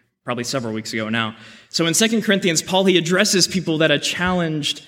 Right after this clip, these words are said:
that have challenged his authority. Right? They, uh, challenge the authority that Paul has been given by Christ. And yet again, Paul, he has to address this in Philippians. Now, for context, Second Corinthians was written around fifty-five A D, and Philippians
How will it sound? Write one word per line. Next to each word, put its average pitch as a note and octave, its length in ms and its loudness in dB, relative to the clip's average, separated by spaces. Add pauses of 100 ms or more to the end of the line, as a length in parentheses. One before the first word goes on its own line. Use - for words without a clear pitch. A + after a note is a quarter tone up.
that D3+ 80 0
have D3 140 0
challenged D#3+ 500 -4
his C3+ 540 -4
authority. E3+ 500 -6 (1000)
Right? D#3 260 4
They, D#3+ 220 4
uh, D#3 100 2
challenge F#3 360 2
the E3 120 4
authority F3 340 0
that D#3+ 180 -2
Paul E3+ 200 -2
has E3+ 140 -4
been D#3 180 -4
given D#3 360 -2 (260)
by C#3+ 400 -4 (220)
Christ. F3+ 420 0
And D#3 120 0
yet F#3 120 4
again, E3+ 280 0
Paul, G3+ 380 0
he F3+ 180 -2
has F3 160 0
to F3 160 -2
address F#3 480 -2
this E3+ 280 2
in E3 420 0
Philippians. D#3+ 840 -4 (680)
Now, E3+ 80 2
for E3+ 140 2
context, G3+ 440 2
Second G#3 260 0
Corinthians E3+ 420 -2
was C#3+ 120 -6
written E3 200 -6
around D3+ 260 -4
fifty-five E3 480 -4
A D3 140 0
D, E3+ 240 -4
and C#3+ 180 -8
Philippians D3 1040 0